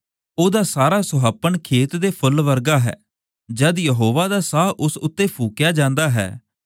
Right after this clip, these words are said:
ਤਾਂ ਘਾਹ ਸੁੱਕ ਜਾਂਦਾ ਅਤੇ ਫੁੱਲ ਕੁਮਲਾ ਜਾਂਦਾ ਹੈ। ਸੱਚਮੁੱਚ ਲੋਕ ਘਾਹ ਹੀ ਹਨ,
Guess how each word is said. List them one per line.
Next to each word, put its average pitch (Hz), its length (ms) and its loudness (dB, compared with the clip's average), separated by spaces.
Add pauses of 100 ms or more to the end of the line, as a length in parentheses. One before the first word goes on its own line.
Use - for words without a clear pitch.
(160)
ਤਾਂ 196 140 0 (100)
ਘਾਹ 123 180 4
ਸੁੱਕ 151 320 -4
ਜਾਂਦਾ 110 500 0 (400)
ਅਤੇ 202 180 -2
ਫੁੱਲ 190 320 0
ਕੁਮਲਾ 127 460 2
ਜਾਂਦਾ 147 360 2
ਹੈ। 117 160 0 (420)
ਸੱਚਮੁੱਚ 208 580 -2
ਲੋਕ 185 480 0
ਘਾਹ 123 200 4
ਹੀ 151 200 2
ਹਨ, 110 180 -2